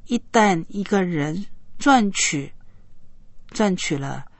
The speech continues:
足够的金钱，足够的让自己不会为生活而感到贫穷的时候，其实这个时候我们认为他是应该很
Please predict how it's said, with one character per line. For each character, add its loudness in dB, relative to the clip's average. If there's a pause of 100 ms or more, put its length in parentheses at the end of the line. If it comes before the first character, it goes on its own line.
(480)
足 2
够 6
的 -2
金 -4
钱， -6 (600)
足 2
够 4
的 4
让 4
自 -2
己 -2
不 -2
会 4
为 4
生 0
活 -2 (480)
而 0 (680)
感 0
到 -2 (840)
贫 4
穷 2
的 0
时 -2
候， -4 (640)
其 2
实 2
这 2
个 0
时 2
候 -2
我 6
们 0
认 6
为 0
他 -4
是 -4
应 -4
该 -2
很 -6